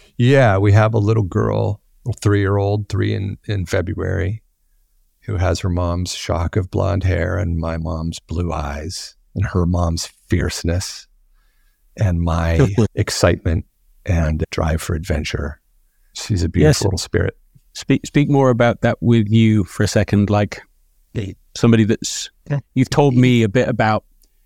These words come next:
Speaker 2: work, profession, but if someone's never met you before, never seen you before, describe yourself.
Speaker 1: I guess that's the eternal question for me. I don't know how I'm seen from the outside.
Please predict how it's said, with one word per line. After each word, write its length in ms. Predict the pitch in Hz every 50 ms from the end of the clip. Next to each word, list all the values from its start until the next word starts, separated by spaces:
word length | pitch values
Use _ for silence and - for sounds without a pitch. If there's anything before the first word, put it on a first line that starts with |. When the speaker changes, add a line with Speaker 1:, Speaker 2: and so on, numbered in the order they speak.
| _ _ -
Speaker 2:
work, 520 | 110 117 120 117 117 107 - - - - _ _ _ _ _ _ _ _ _ _ _ _ _ _
profession, 720 | - 113 - 120 113 104 - - - 123 113 113 110 110
but 100 | - 143
if 60 | 131 -
someone's 280 | - 151 143 131 101
never 220 | 127 131 127 127 123
met 180 | 123 120 - -
you 120 | 113 113 98
before, 360 | 110 - - 117 110 110 113
never 180 | 117 110 104
seen 360 | 104 - - - 131 123 120 117
you 100 | 113 101
before, 500 | 101 101 - - - 101 98 107 110 110 - _ _ _ _ _ _ _ _ _ -
describe 420 | 110 - - - 104 95 90 87
yourself. 300 | 90 - - - - - - _ _ _ _ _ _ _ _ _ _ _ -
Speaker 1:
I 80 | 139 127
guess 260 | - 156 156 - -
that's 200 | 160 147 - -
the 120 | 131 131
eternal 280 | 120 - - 120 110 95
question 360 | - 131 131 120 - 110 92
for 180 | - - 104 90
me. 160 | 85 82 80 -
I 120 | 95 113 139
don't 240 | 160 170 156 - 131
know 460 | 120 135 147 143 104 85 85 - - -
how 260 | - 98 85 87 85
I'm 140 | 85 85 87
seen 460 | - - - - 87 85 85 80 80
from 200 | - - 85 82
the 120 | 87 85 85
outside. 840 | 82 87 - - - - 98 95 95 90 92 92 98 101 98 -